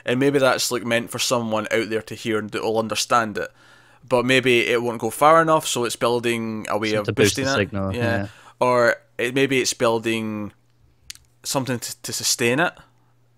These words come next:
Speaker 1: you know? 'Cause we know
Speaker 2: Well,
Speaker 1: it
Speaker 2: yeah, 'cause
Speaker 1: likes
Speaker 2: it, it lives
Speaker 1: power.
Speaker 2: off power.
Speaker 1: Yeah.
Speaker 2: But, but is, uh,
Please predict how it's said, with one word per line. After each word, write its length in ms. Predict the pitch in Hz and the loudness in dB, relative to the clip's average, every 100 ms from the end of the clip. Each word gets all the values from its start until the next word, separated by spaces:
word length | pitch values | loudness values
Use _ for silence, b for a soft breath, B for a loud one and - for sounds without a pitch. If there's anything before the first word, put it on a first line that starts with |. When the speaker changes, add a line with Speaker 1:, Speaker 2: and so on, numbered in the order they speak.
| _ - | _ -18
Speaker 1:
you 140 | - | -6
know? 260 | 135 143 139 | -2 0 -2
'Cause 180 | - 117 | -6 -4
we 80 | 131 | 4
know 60 | 143 | 6
Speaker 2:
Well, 80 | |
Speaker 1:
it 40 | 190 | 6
Speaker 2:
yeah, 80 | 180 | 6
'cause 80 | 160 | 6
Speaker 1:
likes 260 | 165 - | 6 6
Speaker 2:
it, 60 | 156 | 2
it 80 | 156 | 4
lives 160 | 151 | 6
Speaker 1:
power. 60 | 117 | 6
Speaker 2:
off 140 | 113 - | 4 -4
power. 480 | 156 117 98 92 - - | 0 2 2 -2 -6 -8
Speaker 1:
Yeah. 320 | 120 113 107 - | 0 0 0 -6
Speaker 2:
But, 160 | - _ 117 - - | -16 _ -20 -20 -8
but 200 | 117 - _ _ _ _ _ _ _ _ _ - | -6 -6 _ _ _ _ _ _ _ _ _ -6
is, 180 | 117 120 | -6 0
uh, 260 | 120 117 | 2 2